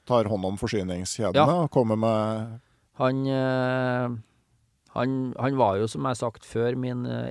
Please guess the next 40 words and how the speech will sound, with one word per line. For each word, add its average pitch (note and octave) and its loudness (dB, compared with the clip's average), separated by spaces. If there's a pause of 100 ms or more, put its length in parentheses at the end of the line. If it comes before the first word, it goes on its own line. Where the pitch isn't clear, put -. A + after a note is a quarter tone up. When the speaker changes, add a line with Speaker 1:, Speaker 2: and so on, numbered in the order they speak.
Speaker 2:
egentlig A#2 -8
min A#2 -4
argeste A2 -2
motstander, A2 0
da. C3+ 0 (540)
For, - -2
eh, A2+ -2
han B2 -2
mente G#2+ -4
jo A2+ -2
at A2 -4
det A2+ 0
var G#2+ 4
veldig G#2+ 4
utrygt A2+ 0
det B2+ 6
jeg A#2+ 8
gjorde, A2+ 6
og A#2+ 6
det C#3 8
var F#2+ 6
det A2+ 0
jo C#3+ 6
selvfølgelig. B2 2 (680)
Men C3+ -6
så C3 -4
så B2+ 2
jo A2 6
han G#2+ 4
at, C3 -2
eh, B2+ 2 (480)
at, - -12
eh, A#2 -4 (200)
jeg C3 0
blomstret B2+ 0
opp G2+ -2
og A2+ 0
trivdes A2+ 0
med A#2+ 0
det A#2 6